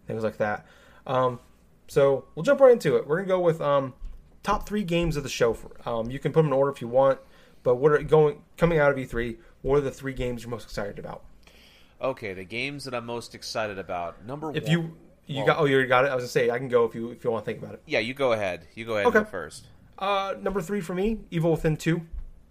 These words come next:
Speaker 1: Um,
Speaker 2: Yeah.
Speaker 1: I mean, I, I love Evil Within, Evil Within one. Uh, talked about it a couple days ago or a few days ago, whenever it was, about Ubisoft's, uh, press,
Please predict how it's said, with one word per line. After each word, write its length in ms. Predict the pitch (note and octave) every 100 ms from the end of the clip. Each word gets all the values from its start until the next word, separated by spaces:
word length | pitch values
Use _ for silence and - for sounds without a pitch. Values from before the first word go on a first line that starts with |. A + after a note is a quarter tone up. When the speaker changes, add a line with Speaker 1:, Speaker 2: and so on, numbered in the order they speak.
| -
Speaker 1:
Um, 180 | A#2+ A#2
Speaker 2:
Yeah. 160 | A2+ G#2+ - - _ _ _ _
Speaker 1:
I 80 | B2+
mean, 120 | A2+
I, 140 | A2 A2
I 180 | A#2 A#2
love 180 | A#2+ B2
Evil 200 | B2 A#2
Within, 380 | B2 A#2+ A#2 -
Evil 240 | C#3+ B2+ B2+
Within 380 | B2 B2 A#2+
one. 300 | A#2 B2 C3 - - -
Uh, 160 | A2 G#2+
talked 260 | B2 A2+
about 120 | A#2+ A#2
it 20 |
a 40 |
couple 200 | - B2+
days 180 | B2+ A#2
ago 220 | A#2+ A#2
or 120 | A#2+
a 40 | A2
few 140 | A#2+
days 180 | B2 A#2
ago, 160 | A#2 A#2
whenever 220 | A2+ A2+
it 80 | A2+
was, 320 | A2+ A2 - - - - -
about 200 | C3 A#2
Ubisoft's, 480 | B2 A#2 A#2+ A2 - - - - -
uh, 180 | A#2 A2
press, 220 | A#2+